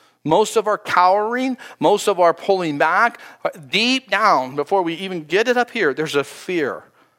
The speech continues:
There's something there. And what we see here is David, is he's going through this, "I sought the Lord, and he delivered me from all of my fears." Goes on in verse five, it goes into, to plural. "They looked to him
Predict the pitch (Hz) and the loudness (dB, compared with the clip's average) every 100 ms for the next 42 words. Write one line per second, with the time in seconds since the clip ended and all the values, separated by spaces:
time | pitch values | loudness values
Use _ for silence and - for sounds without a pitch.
0 | _ _ _ _ - 139 - 170 160 147 | _ _ _ _ -8 -6 -4 -6 -4 -6
1 | 135 139 123 107 - _ _ _ - 165 | -4 -4 -6 -10 -18 _ _ _ -4 -2
2 | 185 202 190 - 254 262 226 180 160 156 | 0 0 0 0 2 2 2 2 0 0
3 | 208 240 180 170 180 - 226 214 - 247 | 2 2 -2 -4 -6 -4 -2 -4 -4 -2
4 | 240 - - - - 180 - - 185 269 | 0 -2 -6 -18 -12 -8 -6 -6 -4 -2
5 | 160 151 151 135 113 - _ _ _ _ | -2 -2 0 0 0 -8 _ _ _ _
6 | _ _ _ _ _ - 143 139 156 151 | _ _ _ _ _ -6 -6 -6 -8 -6
7 | 143 147 156 151 131 123 113 117 _ _ | -4 -2 -2 -2 -6 -6 -8 -10 _ _
8 | _ - 123 123 127 120 123 120 - 117 | _ -4 0 2 2 0 -6 -10 -8 -8
9 | 110 117 - - _ _ _ _ _ _ | -8 -10 -16 -18 _ _ _ _ _ _
10 | _ _ - 151 147 170 160 151 156 - | _ _ -2 0 2 2 2 0 -2 2
11 | 175 170 156 151 147 156 147 - 151 151 | 2 2 -2 -10 -4 -4 -4 -6 -4 -4
12 | 143 139 123 - - - 202 175 139 151 | -4 -4 -6 -12 -4 2 4 4 2 2
13 | 185 165 170 202 - 202 139 208 226 170 | 4 4 4 2 0 -4 0 0 2 2
14 | 175 | 0